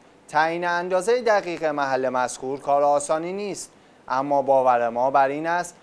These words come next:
که فضایی برای تدفین نزدیک به دویست نفر وجود دارد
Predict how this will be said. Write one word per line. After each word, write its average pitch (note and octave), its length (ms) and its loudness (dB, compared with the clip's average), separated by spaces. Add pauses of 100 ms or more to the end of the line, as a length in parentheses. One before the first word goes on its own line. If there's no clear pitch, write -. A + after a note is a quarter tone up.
(160)
که E3 140 -2
فضایی F3+ 500 0
برای F#3 300 4
تدفین D3+ 520 -2
نزدیک D3+ 560 -4
به D#3+ 120 -4
دویست F3 460 -6
نفر C#3+ 320 0
وجود D3+ 320 -4
دارد E3 380 4